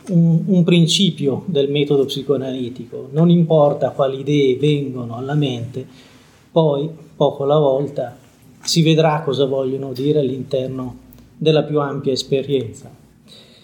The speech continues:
Spero di riuscire almeno un po', no, in questo compito. Al limite mi aiuterete a capire i miei stessi pensieri a, e a riorganizzarli. Però,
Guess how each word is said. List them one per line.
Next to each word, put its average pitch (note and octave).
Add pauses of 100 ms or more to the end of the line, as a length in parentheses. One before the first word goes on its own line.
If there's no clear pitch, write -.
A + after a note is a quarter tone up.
(400)
Spero F#3+
di E3+
riuscire F3
almeno E3
un D#3
po', -
no, C#3
in C#3
questo C#3+
compito. B2 (540)
Al D#3
limite F3
mi D#3
aiuterete D3
a -
capire C#3+
i C#3
miei C3
stessi -
pensieri C3+
a, B2+
e C3+
a C3+
riorganizzarli. B2+ (1160)
Però, G#3